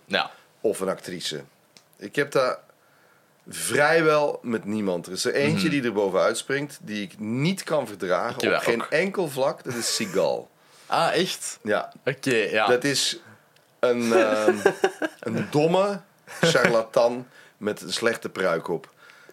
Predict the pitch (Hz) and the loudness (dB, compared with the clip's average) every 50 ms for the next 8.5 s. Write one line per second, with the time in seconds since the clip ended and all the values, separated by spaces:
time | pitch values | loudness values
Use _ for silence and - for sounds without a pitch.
0 | - - - - 156 - 113 110 - 107 - - 107 - - 392 370 - - - | -10 -10 -4 -2 2 4 4 4 4 4 2 2 2 2 2 0 0 0 -2 -2
1 | - - - - - - 135 135 143 151 165 165 165 - 156 147 123 123 113 - | 0 0 -4 -2 -2 0 -2 2 4 4 2 2 2 -2 -2 -2 -2 -4 -4 0
2 | 120 117 104 - - 98 92 87 82 - - - - 120 240 220 185 131 135 139 | 0 0 -2 -2 -6 -6 -6 -6 -8 -10 -10 -6 -4 -2 0 0 0 2 2 2
3 | 143 143 135 135 131 127 127 123 - - - - - - - 127 127 110 - - | 2 2 2 2 2 2 0 -2 -4 -16 -20 -20 -16 -8 -6 -6 -6 -6 -6 -6
4 | 113 117 113 - - - 156 156 147 139 - 131 135 - 127 - - - 101 95 | -6 -6 -6 -6 -4 -2 -2 0 0 0 0 0 -2 -2 -6 -10 -6 -6 -4 -4
5 | 87 - 85 87 85 - - - 104 107 110 165 208 233 226 262 269 285 311 277 | -4 -6 -6 -8 -8 -8 -8 -8 -4 0 2 2 2 2 2 0 0 0 0 0
6 | - - - 143 - - 135 127 127 127 - - 104 107 101 101 101 107 120 147 | -2 -2 -2 -2 -2 2 2 2 2 0 -4 -4 -4 -2 -2 0 2 2 2 2
7 | 196 202 226 - - - 220 214 220 220 208 196 202 190 190 214 214 196 - 156 | 2 0 -2 -4 0 2 2 2 4 2 2 0 0 0 0 -2 -2 -2 -4 -2
8 | - 143 127 139 147 147 143 123 - | -2 0 0 2 2 2 0 -2 -4